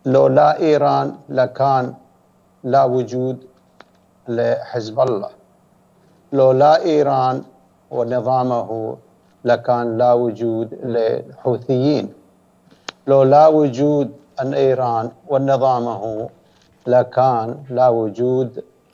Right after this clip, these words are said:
للحشد الشعبي وفصائل أخرى المنتمين له، وإلى آخره. شنو نعد وشنو نقول عنهم؟ يعني، سبب المشاكل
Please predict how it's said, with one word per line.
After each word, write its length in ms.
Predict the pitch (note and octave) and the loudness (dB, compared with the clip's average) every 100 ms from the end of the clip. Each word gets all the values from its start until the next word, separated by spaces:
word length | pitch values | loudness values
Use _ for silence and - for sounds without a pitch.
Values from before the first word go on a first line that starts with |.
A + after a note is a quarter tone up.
| _ - | _ -8
للحشد 640 | A2 G#2 G#2 C#3+ C#3 C3 | -6 -6 -6 -8 -8 -8
الشعبي 680 | G#2+ - C#3+ B2 A2 A#2 B2 | -10 -4 0 0 0 -2 -2
وفصائل 1080 | A#2+ A2 B2 - _ - A2+ B2+ A#2+ A2+ C3+ | -4 -8 -10 -12 _ -8 -2 0 0 -2 -4
أخرى 440 | C#3 - A2+ G#2+ - _ | -6 -4 -6 -8 -12 _
المنتمين 720 | A#2 A#2+ A#2 A2+ A2+ A#2+ B2 A2+ | -10 -10 -10 -10 -10 -10 -10 -8
له، 180 | B2 - _ _ _ _ _ _ - - _ _ _ | -10 -10 _ _ _ _ _ _ -18 -18 _ _ _
وإلى 320 | A#3+ A3 G3 F3+ | -2 2 4 4
آخره. 580 | D#3+ C#3+ C#3+ C#3 B2+ | 4 2 0 0 -2
شنو 320 | B2 - G3+ E3+ | -6 -4 -2 0
نعد 460 | D3+ C#3 C#3 A#2+ - - C#3+ | 0 0 -2 -6 -18 -20 -8
وشنو 440 | C#3 - E3 D3+ | -8 -6 -6 -4
نقول 600 | C3 A#2 - C3+ B2+ B2 - | -4 -6 -4 -2 -2 -6 -14
عنهم؟ 440 | - C3 A2+ G#2 A2 | -10 -6 -6 -8 -8
يعني، 380 | G#2+ A2 A2+ A#2+ C3 - _ _ _ - D3 D#3 G3 F#3+ | -10 -12 -14 -16 -20 -20 _ _ _ -8 -4 -4 -6 -12
سبب 460 | - F3 E3 D#3+ D#3 | 2 4 4 4 2
المشاكل 840 | D3 D3+ - E3+ E3 E3+ D#3+ | 0 -2 2 2 2 -2 -4